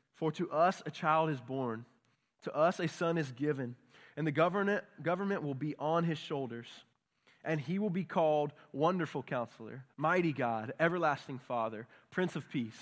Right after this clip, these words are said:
Right? We read that almost every Christmas. And I've read that passage a hundred thousand times, and I'm sure you may have as well. And the one thing that I tend to skip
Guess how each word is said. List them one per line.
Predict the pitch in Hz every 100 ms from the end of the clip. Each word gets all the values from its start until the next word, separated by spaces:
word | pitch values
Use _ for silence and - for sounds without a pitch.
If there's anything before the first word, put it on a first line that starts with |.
| - - -
Right? | 143
We | 147
read | 160 180 160
that | 165
almost | 156 160 147
every | 156 151
Christmas. | - 156 - 120 107 - - _ _ _ _ _
And | 147
I've | 151 143
read | 165 160
that | 165 - -
passage | 151 160 165 151
a | 139
hundred | 165 160
thousand | 165 151 143
times, | 131 151 143
and | 139
I'm |
sure | 127 160
you | 160 160
may | 151 151
have | 147 143
as | 131
well. | 127 143 135 120 - _ - - - -
And | 165
the | 165
one | 190 277
thing | 269 233 214
that | 196
I | 160
tend | - 202
to | 156
skip | - - 185